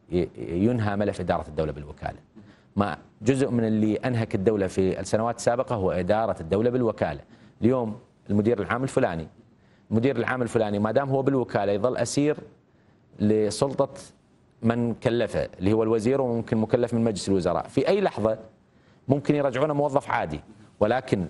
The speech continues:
لو مصوت عليه في مجلس الوزراء ما يقيله بس مجلس الوزراء، ويقدر يقول للوزير ويقدر يقول لأي جهة: "هذا الإجراء مو صحيح"، فيما لو طلب من عنده إجراء مو صحيح. الوكيل الوزير يصوت عليه في مجلس النواب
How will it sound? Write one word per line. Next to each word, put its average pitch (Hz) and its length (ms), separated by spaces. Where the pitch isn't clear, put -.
لو 98 400
مصوت 139 460
عليه 131 180
في 143 160
مجلس 139 300
الوزراء 107 380
ما 117 100
يقيله 117 240
بس 110 180
مجلس 101 240
الوزراء، 76 360
ويقدر 127 300
يقول 113 280
للوزير 101 480
ويقدر 95 300
يقول 98 260
لأي 107 200
جهة: 131 340
"هذا 110 80
الإجراء 104 440
مو 160 120
صحيح"، 101 300
فيما 117 180
لو 120 140
طلب 139 240
من 131 140
عنده 127 180
إجراء 113 220
مو 98 100
صحيح. 73 360
الوكيل 117 540
الوزير 117 380
يصوت 110 300
عليه 113 160
في 123 100
مجلس 127 280
النواب 123 360